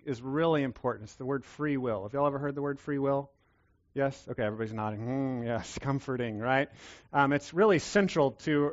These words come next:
again, our American ideology of kind of being in control of our own lives. Now, I would say the Bible presses that hard with the concept of responsibility. Uh, the word free will doesn't really show up. It's more like a concept, right, that we use to make sense of things.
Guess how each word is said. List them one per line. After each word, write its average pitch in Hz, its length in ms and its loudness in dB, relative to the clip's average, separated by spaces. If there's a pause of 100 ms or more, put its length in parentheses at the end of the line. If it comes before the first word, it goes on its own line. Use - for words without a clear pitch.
again, 151 340 2
our 143 180 6
American 190 440 4
ideology 165 580 6
of 131 140 0
kind 196 160 -2
of 165 80 -6
being 165 160 0
in 156 100 2
control 135 480 0
of 123 120 0
our 123 200 4
own 135 160 2
lives. 139 480 0
Now, 139 180 2
I 180 40 2
would 214 120 -2
say 190 140 4
the 143 100 2
Bible 139 680 0 (380)
presses 185 480 -2
that 127 200 0
hard 165 560 2
with 135 160 -2
the 131 60 -8
concept 135 440 -6
of 117 120 -6
responsibility. 120 1080 -4 (520)
Uh, 120 180 2
the 117 100 -2
word 147 200 0
free 143 260 0
will 123 300 2
doesn't 117 200 -2
really 117 180 -6
show 117 220 -4
up. 107 200 0
It's - 80 -18
more 139 160 2
like 123 160 0
a 117 60 -8
concept, 120 600 -6
right, 123 220 -4
that - 120 -10
we 120 120 -4
use 123 200 -4
to - 80 -14
make 120 140 -10
sense 127 240 -12
of 135 80 -6
things. 139 300 -4